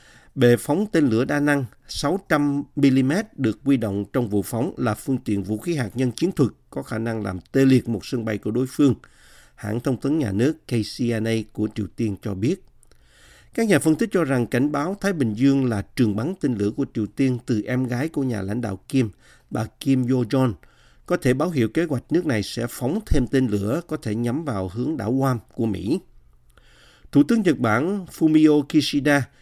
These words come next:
cho biết ông đã yêu cầu Hội đồng Bảo an Liên Hiệp Quốc mở cuộc họp khẩn cấp về các vụ phóng tên lửa. Nhưng triển vọng sẽ có thêm vòng trừng phạt của Liên Hiệp Quốc có vẻ mong manh do Nga và Trung Quốc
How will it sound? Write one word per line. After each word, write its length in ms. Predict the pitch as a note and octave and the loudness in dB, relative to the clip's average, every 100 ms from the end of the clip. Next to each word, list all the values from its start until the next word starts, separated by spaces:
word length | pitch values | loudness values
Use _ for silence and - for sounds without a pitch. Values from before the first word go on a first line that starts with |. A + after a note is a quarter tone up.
| _ | _
cho 120 | - C3+ | 2 6
biết 360 | E3 G#3 - | 6 4 -2
ông 220 | C#3+ C#3 | -2 0
đã 80 | A2+ | 0
yêu 200 | - D3+ | 2 2
cầu 360 | C3 A#2+ G#2+ G2+ - | 2 2 2 0 -4
Hội 200 | - B2 | 0 2
đồng 200 | A#2 A2+ | 2 0
Bảo 160 | A2+ A#2+ | 0 0
an 180 | C#3 C3+ | 0 0
Liên 140 | B2 | 0
Hiệp 100 | A2 - | -2 0
Quốc 160 | F#3 - | -2 -2
mở 340 | A#2+ A#2+ G#2+ B2+ | -2 0 0 -2
cuộc 240 | - A2+ | -2 -2
họp 220 | G#2+ - | -4 -8
khẩn 180 | A2 B2 | -6 -6
cấp 180 | F#3+ G#3 - | -4 -6 -4
về 120 | - | -4
các 180 | - C3+ | -4 -6
vụ 160 | G2 | -6
phóng 240 | F2+ A#2+ E3 | -6 -8 -6
tên 160 | - B2+ | -2 0
lửa. 340 | G2+ F#2+ C#3 F#3 _ _ _ _ - _ | 0 -2 -4 -4 _ _ _ _ -20 _
Nhưng 300 | A#2 A#2+ A#2+ | 2 4 4
triển 220 | G2+ A#2 C3+ | 2 -2 0
vọng 200 | A2 G2+ | -2 -2
sẽ 140 | A2+ | -6
có 140 | - | -6
thêm 220 | D#3+ D3+ B2+ | -4 -2 -2
vòng 200 | A2+ G2 | -4 -6
trừng 140 | - G#2 | -6 -8
phạt 300 | - G#2 - | -6 -10 -4
của 80 | C3+ | -4
Liên 140 | C3+ | -2
Hiệp 120 | A2 - | -4 -2
Quốc 140 | F3 - | -4 -4
có 80 | D3 | -6
vẻ 160 | A2+ | -4
mong 280 | B2+ C3+ C3+ | -2 -2 0
manh 180 | C#3 B2+ - _ _ _ - | -2 -4 -8 _ _ _ 0
do 160 | C3 C#3+ | 2 4
Nga 400 | C3+ C3 C#3 C3 | 2 0 0 0
và 180 | A2 | -4
Trung 220 | G2+ C3 B2+ | -4 -4 0
Quốc 180 | F#3+ | 0